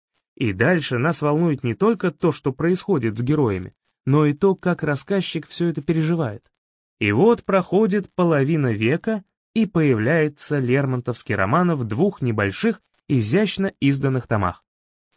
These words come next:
Его название «Герой нашего времени» явно отсылает нас к литературным экспериментам, поставленным в пределах «Бедной Лизы».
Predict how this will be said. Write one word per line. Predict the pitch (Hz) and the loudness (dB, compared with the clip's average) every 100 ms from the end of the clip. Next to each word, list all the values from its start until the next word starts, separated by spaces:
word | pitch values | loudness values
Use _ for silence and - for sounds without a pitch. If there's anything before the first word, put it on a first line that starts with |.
| _ - | _ -4
Его | 127 208 | 0 2
название | 202 156 220 233 220 202 | 2 2 0 0 0 -2
«Герой | 175 151 151 196 233 | -2 0 2 2 2
нашего | 175 175 - 170 165 | 0 -2 -2 -2 0
времени» | 131 104 92 - _ _ _ _ _ | 0 -2 -6 -10 _ _ _ _ _
явно | - 107 143 202 202 | -6 0 2 2 0
отсылает | 185 - 147 185 170 165 | -2 -2 0 0 0 -2
нас | 180 - | -4 -4
к | - | -4
литературным | 160 156 151 147 208 175 175 | -4 -2 -2 -2 0 0 -2
экспериментам, | 156 - 208 220 143 101 101 | -4 -4 -2 0 0 -2 -6
поставленным | 104 139 - 180 151 139 123 | -4 -6 -2 -2 0 -2 -4
в | - | -4
пределах | 131 127 156 139 120 | -4 -2 -2 -2 -2
«Бедной | 139 127 160 | -2 -2 -2
Лизы». | 165 104 - | -2 -4 -10